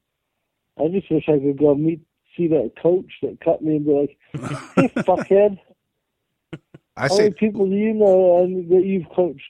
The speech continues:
Speaker 1: made it as far as I have?"
Speaker 2: There you go, man.
Speaker 1: Yeah.
Speaker 2: You should get us his name. We will look him up,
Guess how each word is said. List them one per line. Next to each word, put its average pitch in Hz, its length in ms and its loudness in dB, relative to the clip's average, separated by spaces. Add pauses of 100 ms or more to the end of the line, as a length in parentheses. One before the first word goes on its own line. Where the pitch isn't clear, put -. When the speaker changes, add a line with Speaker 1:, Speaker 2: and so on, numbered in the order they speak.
Speaker 1:
made 175 240 -2
it 175 260 4
as 143 120 -4
far 165 240 0
as 151 80 -4
I 160 180 0
have?" 135 320 -6 (420)
Speaker 2:
There 110 180 -4
you 107 120 -4
go, 120 200 -2
man. 101 300 -6
Speaker 1:
Yeah. 127 80 -8 (320)
Speaker 2:
You 135 80 -2
should 151 180 -6
get 147 140 2
us 151 140 -6
his 135 140 -6
name. 123 320 -2
We 123 100 -4
will 113 160 -4
look 120 220 -4
him 113 140 -4
up, 117 240 -2